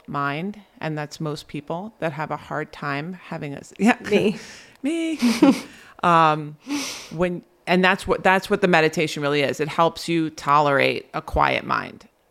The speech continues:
Speaker 1: So that's really
Speaker 2: Mm-hmm.
Speaker 1: what you're going for. The longer you spend with a quiet mind, the be-, better you can tolerate a quiet mind. Um, but when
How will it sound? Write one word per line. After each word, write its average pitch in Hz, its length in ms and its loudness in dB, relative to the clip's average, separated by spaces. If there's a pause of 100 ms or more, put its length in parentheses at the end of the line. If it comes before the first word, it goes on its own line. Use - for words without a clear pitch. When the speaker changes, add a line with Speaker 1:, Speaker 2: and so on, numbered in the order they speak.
(140)
Speaker 1:
So 156 240 2
that's 151 340 2
really 226 320 6
Speaker 2:
Mm-hmm. - 80 4
Speaker 1:
what - 100 0
you're 147 120 -6
going 139 340 -2
for. 180 320 4
The 165 140 2
longer 151 400 4
you 165 160 -2
spend 147 400 -2
with 151 140 -4
a 135 40 -8
quiet 143 300 -2
mind, 147 540 -4
the 147 180 -6 (240)
be-, 151 340 -2
better 156 220 4
you 147 140 -4
can 151 180 -8
tolerate 139 480 -4
a 185 60 -8
quiet 196 320 -8
mind. 233 360 -4 (520)
Um, 147 500 0 (840)
but 143 180 2
when 151 280 -2